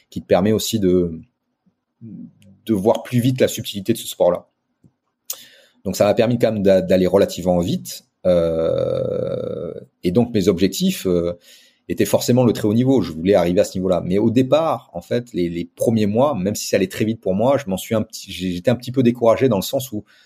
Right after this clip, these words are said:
ça allait pas aussi vite que je, je pensais. Euh, malgré que ça, ça allait très vite pour moi, au bout de dix mois, j'étais déjà très performant pour, au niveau du bras de fer. En tout cas, j'étais déjà au niveau national français. Euh, voilà, j'ai, j'ai, j'ai fait mon,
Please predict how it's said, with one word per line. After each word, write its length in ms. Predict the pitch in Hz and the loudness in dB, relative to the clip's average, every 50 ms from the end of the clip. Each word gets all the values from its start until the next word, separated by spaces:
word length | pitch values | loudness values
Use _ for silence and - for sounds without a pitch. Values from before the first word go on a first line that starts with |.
| _ _ _ _ _ _ _ _ | _ _ _ _ _ _ _ _
ça 300 | - - - - - - | -14 -12 -10 -4 0 0
allait 120 | 95 98 - | 0 2 2
pas 100 | - 127 | 2 0
aussi 180 | 123 127 - | 0 0 -2
vite 140 | 117 117 - | -4 -4 -4
que 100 | - 104 | -4 -8
je, 240 | 90 - - 98 90 | -6 -6 -4 -4 -4
je 100 | 82 82 | -6 -6
pensais. 400 | 82 - 92 90 - 98 87 - - _ _ _ _ _ _ _ _ _ _ _ _ - | -4 -4 -4 -2 -2 -6 -6 -8 -10 _ _ _ _ _ _ _ _ _ _ _ _ -4
Euh, 180 | 95 85 82 82 | -2 0 0 0
malgré 480 | 85 87 92 98 101 104 110 113 113 139 | -2 -2 -4 -2 0 2 2 2 4 2
que 60 | 123 123 | 2 0
ça, 80 | 110 | -2
ça 220 | - - - 98 90 | -4 -2 0 0 2
allait 140 | 90 92 | 2 0
très 160 | - - 117 107 | 0 0 -2 0
vite 140 | 127 131 | 0 0
pour 140 | 127 - 101 | 0 0 0
moi, 140 | 110 120 117 | 2 2 2
au 60 | 104 | 2
bout 100 | 87 92 | 0 -2
de 60 | 90 | -4
dix 140 | 90 98 107 | -4 -2 0
mois, 200 | 107 110 117 120 | 2 2 2 2
j'étais 180 | 120 - - 90 | 2 -2 -6 -6
déjà 220 | 87 85 85 92 | -4 -4 -4 -4
très 160 | - - 101 | -2 -2 -4
performant 400 | - 95 85 - - 101 98 95 92 | -4 -4 -4 -2 -2 -2 0 -2 -2
pour, 220 | - 90 85 85 | -2 -4 -2 -2
au 100 | 85 85 | -2 -2
niveau 160 | 87 85 85 | -4 -4 -4
du 80 | 87 85 | -4 -2
bras 140 | 82 90 - | 0 -2 -2
de 40 | - | 0
fer. 140 | - 135 | -2 -2
En 60 | 104 - | -2 -2
tout 80 | - | -4
cas, 100 | - 101 | -6 -6
j'étais 200 | 90 - - 90 | -6 -6 -8 -8
déjà 200 | 85 85 85 92 | -4 0 2 2
au 60 | 92 | 2
niveau 200 | 90 87 85 90 | 2 0 -2 -2
national 360 | 87 90 - - 95 92 90 - | -2 -4 -4 -4 -2 -2 -2 -4
français. 440 | - 90 87 - 120 120 120 113 | -6 -12 -4 0 2 2 2 2
Euh, 200 | 98 101 90 82 85 | 0 -2 -2 -4 -4
voilà, 220 | 87 98 101 98 | -2 0 0 0
j'ai, 280 | 87 - - 85 85 80 | 0 -2 -6 -8 -8 -8
j'ai, 260 | 78 80 80 82 82 | -10 -14 -14 -12 -10
j'ai 120 | 80 87 | -8 -8
fait 140 | - - 98 | -6 -4 -2
mon, 160 | 95 90 90 | -2 -2 -4